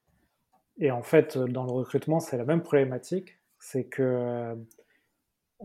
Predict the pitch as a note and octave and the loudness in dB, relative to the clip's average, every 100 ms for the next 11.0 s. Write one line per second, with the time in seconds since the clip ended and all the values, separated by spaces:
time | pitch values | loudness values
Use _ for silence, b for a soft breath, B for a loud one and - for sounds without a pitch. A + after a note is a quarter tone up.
0 | - G3+ F3+ C#3+ C3+ B2 D3 D#3 F#3 D#3 | -16 -10 -6 -4 -2 0 0 4 6 8
1 | C#3 D#3 D3+ B2+ C#3 D3 - D#3 D3 C3 | 6 4 2 6 6 6 2 0 2 0
2 | B2+ B2+ - E3+ F#3+ - - - F3 D#3+ | -2 -4 0 0 0 -6 -6 0 2 8
3 | D3+ C#3 C3+ - E3+ F3 F#3 - - C3 | 8 8 4 0 0 0 -4 -12 -12 -10
4 | B2 A#2+ A#2 A2+ - - C#3 B2 - D#3 | -8 -10 -12 -10 -10 -4 -6 -6 -4 -2
5 | C#3 C#3 C#3+ C3+ - A#2+ B2+ - B2+ B2+ | 2 2 0 -2 -4 -6 -6 -6 0 2
6 | B2+ - C3+ C#3+ C3 C3 A#2+ - D#3 F3 | 2 0 0 -2 0 -4 -6 0 2 4
7 | E3+ A#2+ - _ _ _ C#3+ B2+ C3 - | 2 -2 -10 _ _ _ -4 0 0 2
8 | C3 D3 C#3 B2+ A#2+ B2 - C3 - D3 | 6 6 6 4 0 -4 -2 -2 -2 -6
9 | - C#3+ - - F3 - E3+ - - C#3 | -2 -4 -4 -12 -8 -2 -2 -2 0 2
10 | B2+ B2+ - C3+ C3+ A#2+ - D#3+ F#3+ - | 2 -2 -2 -6 -4 -6 -4 -4 -4 -10